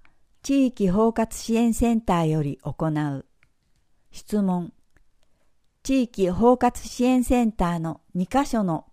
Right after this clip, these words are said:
体制と効果は？答え。一包括ごとに三職種、保健師、主任ケアマネ、社会福祉士、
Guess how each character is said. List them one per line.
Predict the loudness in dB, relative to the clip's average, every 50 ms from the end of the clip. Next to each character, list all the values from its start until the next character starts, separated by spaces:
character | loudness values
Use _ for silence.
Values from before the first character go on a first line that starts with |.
| _
体 | -2 0 2 0 0
制 | 0 0 0 0 2
と | 2 2 0
効 | 0 2 2 2 2 2
果 | 0 -4 -6
は？ | -6 -6 -8 -10 -14 _ _ _ _ _ _ _ _ _ _ _ _ _ _ _ _ _ _
答 | -8 -8 -4 -2 0 -2 -2
え。 | -2 -6 -12 _ _ _ _ _ _ _ _ _ _ _ -10
一 | -10 -8 -4 0 0 2
包 | 4 4 4 4
括 | 2 0 -2 -2 0 0
ご | 0 0
と | 2 0 0 -2
に | -2 -4 -6 -10 _ -8
三 | -4 0 0 2 2 0 -2
職 | -2 -2 -4 -4 -6 -10 -18
種、 | -16 -12 -10 -10 -10 -12 _ _ _ _ _ _ _ _ _ _ _ -10
保 | -8 -8
健 | -4 0 0 2 2 2
師、 | 0 -4 -6 -8 -8 -10 -10 -14 -20 -20 -20 _ _
主 | -6 -2 0
任 | 2 2 2 2 2 0 0
ケ | 0 2 2
ア | 2 2 2
マ | 0 0 -2
ネ、 | -2 -4 -6 -8 _ _ _ _ _ _ _ _ _ _
社 | -6 -6 -4 0
会 | 2 2 2 2 2
福 | 0 -4 -4 -4 -6
祉 | -4 -4 -6 -8
士、 | -8 -10 -16 -16